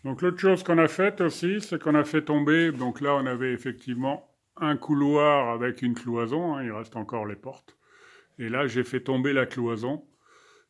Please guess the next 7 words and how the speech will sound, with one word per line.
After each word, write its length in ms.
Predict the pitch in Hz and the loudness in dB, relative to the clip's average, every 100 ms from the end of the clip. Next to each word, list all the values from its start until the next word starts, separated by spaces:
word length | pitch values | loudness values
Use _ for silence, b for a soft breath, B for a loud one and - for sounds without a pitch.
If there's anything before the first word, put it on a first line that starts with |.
| _ | _
Le 260 | 127 120 123 | -4 -2 -2
but 360 | 127 175 143 | 0 -2 -2
de 160 | 135 143 | 2 2
faire 380 | 135 151 143 - | 2 0 0 0
tomber 340 | 147 143 139 | -2 2 4
la 120 | 139 139 | 4 2
cloison 840 | 139 139 135 123 151 165 208 | 2 4 4 4 2 2 -2